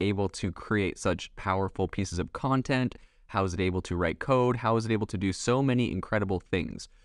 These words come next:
Today on the podcast, we are gonna dive into how exactly Chat G P T works. I'll try to keep it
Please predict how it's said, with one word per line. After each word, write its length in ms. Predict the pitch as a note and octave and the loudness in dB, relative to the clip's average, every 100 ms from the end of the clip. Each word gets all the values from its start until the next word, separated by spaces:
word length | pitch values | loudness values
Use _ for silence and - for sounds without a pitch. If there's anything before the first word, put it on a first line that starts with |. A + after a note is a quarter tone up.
| - - | -20 -4
Today 200 | A#2 B2 | 0 2
on 120 | A#2+ | 2
the 80 | A2 | 2
podcast, 480 | G#2 F#2+ G2+ G2 | 0 2 0 -2
we 200 | G2 G#2 | -2 0
are 80 | A#2+ | 2
gonna 220 | A2 G#2+ | 2 2
dive 280 | F#2+ F#2 F#2 | 2 2 2
into 320 | F#2 F2 F2+ | 0 0 -2
how 280 | F2 B2 F3 | -2 0 0
exactly 560 | D3+ - G2 G2+ - G#2+ | 0 0 2 2 0 -2
Chat 300 | - G#2 - | 0 0 0
G 160 | - | -2
P 100 | G#2 | -6
T 200 | G2 F#2+ D#2+ | -4 -2 0
works. 500 | E2+ A#2+ - - - - - - | 2 2 0 -8 -14 -20 -20 -4
I'll 100 | G2+ | -2
try 280 | - C3+ C3+ | 2 4 4
to 240 | - G#2+ | 2 -2
keep 260 | - A2 A2 | 0 -2 0
it 140 | G#2+ | -2